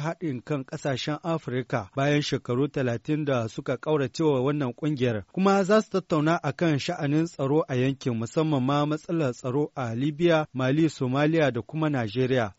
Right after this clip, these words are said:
Tuni dai shugaba Alpha Conde an naɗa shi shugaban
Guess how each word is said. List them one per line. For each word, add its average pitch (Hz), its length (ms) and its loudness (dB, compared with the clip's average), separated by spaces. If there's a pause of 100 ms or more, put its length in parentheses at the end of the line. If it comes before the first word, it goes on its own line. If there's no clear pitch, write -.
Tuni 143 220 0
dai 156 160 4
shugaba 131 540 -2
Alpha 147 360 0
Conde 120 520 0
an 135 140 -2
naɗa 147 320 -2
shi 147 340 0
shugaban 147 760 0